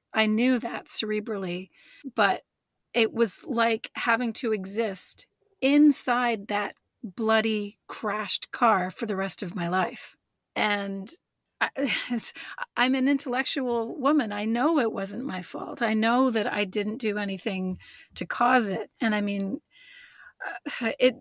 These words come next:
these things happen, accidents happen, complications happen. And I knew that, but there is something almost so deep as to be muscular and to be physical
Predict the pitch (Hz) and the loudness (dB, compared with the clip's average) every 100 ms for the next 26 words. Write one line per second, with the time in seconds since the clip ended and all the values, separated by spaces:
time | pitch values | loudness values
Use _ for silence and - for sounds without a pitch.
0 | - 247 233 - 269 247 - 240 233 240 | -2 2 2 4 4 4 2 2 2 0
1 | 196 - 214 - - 220 208 - 214 202 | -6 -4 -4 -4 -4 -2 -4 -4 -4 -4
2 | - 208 196 254 _ _ _ _ _ _ | -6 -8 -8 -10 _ _ _ _ _ _
3 | _ _ - - 233 240 - 226 208 214 | _ _ -10 -2 -2 -2 -2 -2 -2 -4
4 | 196 - 190 180 180 175 175 _ _ _ | -6 -6 -8 -8 -8 -8 -10 _ _ _
5 | _ _ _ 240 226 220 254 311 233 196 | _ _ _ 0 2 4 8 8 6 0
6 | - - 220 208 - _ 226 220 220 233 | -8 0 2 2 -4 _ 0 4 4 4
7 | - 233 226 233 214 208 247 _ _ _ | 4 2 0 -2 -2 -2 -6 _ _ _
8 | _ _ _ _ _ _ _ - - _ | _ _ _ _ _ _ _ -20 -20 _
9 | - 240 269 269 254 - - - 226 196 | 2 6 8 8 6 2 2 2 0 -2
10 | 214 240 240 208 - - 202 196 190 208 | -2 -4 -2 -4 -2 -2 -2 -2 -2 0
11 | - - - 202 247 285 - _ _ - | 0 -2 -6 -10 -12 -16 -18 _ _ -8
12 | 214 202 - 208 220 214 202 196 _ _ | -6 -2 0 2 2 2 2 -2 _ _
13 | - - 247 240 220 - 226 202 226 | -10 2 4 4 2 -2 -4 -4 -6